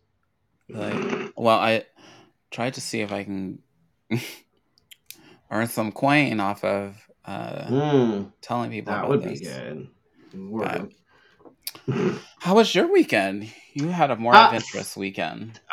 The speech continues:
Speaker 2: but it was. It was. It was definitely busy. So we drove to California Friday after work,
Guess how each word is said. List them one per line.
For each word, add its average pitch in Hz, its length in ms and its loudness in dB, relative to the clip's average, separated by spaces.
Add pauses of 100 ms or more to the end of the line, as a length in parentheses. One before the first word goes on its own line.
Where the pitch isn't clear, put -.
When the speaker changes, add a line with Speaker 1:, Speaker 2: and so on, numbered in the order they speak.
(120)
Speaker 2:
but 170 200 6
it 220 200 10
was. 123 760 10
It 151 220 4
was. 123 320 2
It - 80 0
was 165 140 2
definitely 202 540 6
busy. 120 680 4
So 139 300 4
we 147 140 4
drove 165 280 6
to - 60 -12
California 196 520 2
Friday 135 300 4
after 123 260 2
work, 120 440 -4